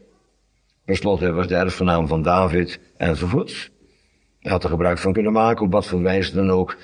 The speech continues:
En hij heeft het inderdaad nooit gedaan. Integendeel. Hij deed zijn werk,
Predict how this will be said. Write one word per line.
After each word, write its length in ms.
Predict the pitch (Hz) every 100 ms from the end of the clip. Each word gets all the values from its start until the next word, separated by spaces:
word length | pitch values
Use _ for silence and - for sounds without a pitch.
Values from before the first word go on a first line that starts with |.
| - -
En 100 | 131
hij 100 | 120
heeft 160 | 98
het 100 | 95
inderdaad 460 | 95 90 80 87 76
nooit 240 | 80 78
gedaan. 520 | - 87 123 87 117 - _ _ _ _ _ _
Integendeel. 760 | 104 101 113 104 104 90 65 - _ _ _ _ _ _ _ _ _ _ _ _ _
Hij 260 | - 117 101
deed 220 | 113 101
zijn 180 | - 98
werk, 520 | 120 151 160 -